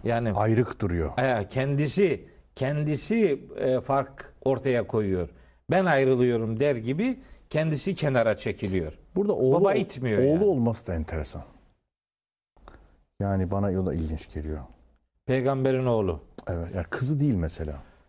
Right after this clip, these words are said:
Speaker 1: Evet, bilmiyorum. Kızlar daha munistir. Yani gene kızın da yaramaz olanı çıkar da.
Speaker 2: Çıkar da.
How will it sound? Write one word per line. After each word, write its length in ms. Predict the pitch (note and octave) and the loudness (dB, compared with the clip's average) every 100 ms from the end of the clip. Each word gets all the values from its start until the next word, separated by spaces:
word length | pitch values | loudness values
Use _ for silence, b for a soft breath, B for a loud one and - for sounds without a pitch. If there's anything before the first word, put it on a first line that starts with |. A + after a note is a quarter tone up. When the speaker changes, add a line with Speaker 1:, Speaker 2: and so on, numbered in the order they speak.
| _ _ _ _ _ B2 | _ _ _ _ _ -2
Speaker 1:
Evet, 320 | C#3 D3 - - | 0 0 -2 -6
bilmiyorum. 680 | G2+ G2+ C3 D3+ A#2+ G2 - | -6 -4 -4 -2 -2 -4 -4
Kızlar 360 | A2+ B2 A#2+ | -2 -2 0
daha 220 | A#2+ B2 B2 | 0 0 0
munistir. 680 | A#2 A2 G2+ - F#3 F#3+ - - | -2 0 -2 -4 -6 -8 -10 -6
Yani 280 | E3 E3 D3 | -4 -2 -2
gene 220 | F#3 F3 - | -2 -4 -2
kızın 420 | E3+ F#3+ G3 F3+ | -2 0 2 4
da 80 | C#3+ | 4
yaramaz 460 | B2+ B2 A2+ G#2 | 4 2 0 0
olanı 400 | A2 G#2 G2+ G2 | 0 0 -2 -4
çıkar 440 | - - E3+ G3+ F#3+ | -6 -8 -4 -2 -2
da. 160 | C#3+ | -4
Speaker 2:
Çıkar 380 | - - D#3+ F#3 | -6 -2 0 0
da. 160 | F3 | -2